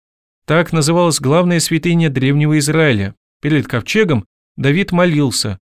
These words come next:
О том свидетельствуют следующие слова: «Да пошлёт тебе помощь из святилища и из Сиона, да подкрепит тебя. Да воспомянет все жертвоприношения твои,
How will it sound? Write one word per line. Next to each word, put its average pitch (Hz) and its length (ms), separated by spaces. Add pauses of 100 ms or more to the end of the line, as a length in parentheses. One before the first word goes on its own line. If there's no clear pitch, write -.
(200)
О 117 140
том 196 180
свидетельствуют 165 840
следующие 143 600
слова: 139 520 (280)
«Да 135 200
пошлёт 170 480
тебе 143 340 (140)
помощь 175 420
из 143 260
святилища 139 720 (200)
и 185 120
из 165 300
Сиона, 139 580 (180)
да 151 140
подкрепит 123 580
тебя. 165 380 (500)
Да 147 180
воспомянет 143 800
все - 380
жертвоприношения 156 1000
твои, 135 400